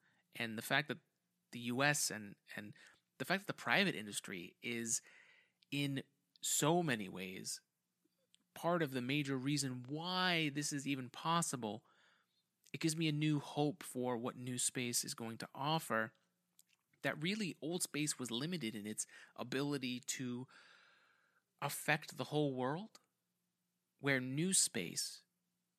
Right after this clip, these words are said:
has a really, really unique ability to do that. And I am really looking forward to where this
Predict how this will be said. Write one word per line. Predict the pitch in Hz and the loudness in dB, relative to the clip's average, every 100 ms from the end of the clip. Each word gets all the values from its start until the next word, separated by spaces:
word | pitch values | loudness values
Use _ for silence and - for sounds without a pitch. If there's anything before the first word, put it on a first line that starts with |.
| _ - | _ -8
has | - 139 131 123 127 - | 0 2 2 0 -6 -8
a | 135 | -8
really, | 131 147 180 160 | -4 2 6 6
really | 139 139 131 | 4 4 2
unique | 123 123 127 120 120 - - | 0 -2 -4 -4 -6 -6 -10
ability | 127 113 113 117 | -6 -4 -4 -8
to | 113 | -8
do | 110 104 | -6 -6
that. | - 104 - - | -6 -6 -8 -8
And | 104 101 104 - - - - - - | -6 -6 -8 -16 -20 -20 -20 -10 -4
I | 104 101 98 - _ _ _ _ - | -2 -2 -6 -12 _ _ _ _ -8
am | 131 123 | -6 0
really | 135 156 147 | 4 6 6
looking | 135 - | 4 -2
forward | 117 120 131 113 104 - | -8 -4 -2 -2 -4 -6
to | - 107 104 101 101 - | -6 -4 -4 -6 -10 -14
where | - 120 120 117 110 | -10 -6 -4 -4 -4
this | 107 110 - - | -2 0 0 -2